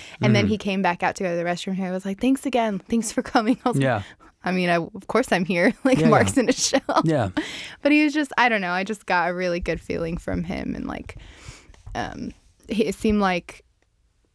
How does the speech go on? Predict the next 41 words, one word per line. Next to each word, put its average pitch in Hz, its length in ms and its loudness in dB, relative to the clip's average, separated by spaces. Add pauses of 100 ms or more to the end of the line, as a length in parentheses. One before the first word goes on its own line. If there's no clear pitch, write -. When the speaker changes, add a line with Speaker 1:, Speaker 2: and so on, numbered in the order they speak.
(240)
Speaker 1:
a 202 80 2
teacher 208 520 0
I 196 140 2
would 190 140 0
have, 180 160 -6
lo-, 180 280 -6
I 180 160 0
would 175 220 -2
love 170 200 -2
to 190 100 2
have 180 160 -2
had, 175 340 0
like, 180 240 -4
in 170 140 -6
college 175 640 -4
or - 180 -6
something, - 560 -8
you 190 120 2
Speaker 2:
Sure. 123 80 4
Speaker 1:
know, 170 200 0
just - 540 -10 (560)
one 175 140 0
of 170 80 0
those 170 180 0
really 170 280 -2
nice, 165 320 -2
but, 254 180 4
like, 392 300 0 (500)
challenging 226 580 2
people. - 460 -8 (140)
Like, 190 100 2
Speaker 2:
Yeah. 127 240 2
Speaker 1:
you 190 140 -2
know, 165 200 0 (120)
he 202 100 -4
still 190 340 -2
knows 170 320 -2
his 175 140 -4
stuff - 380 -4
and 175 140 -4
is - 440 -8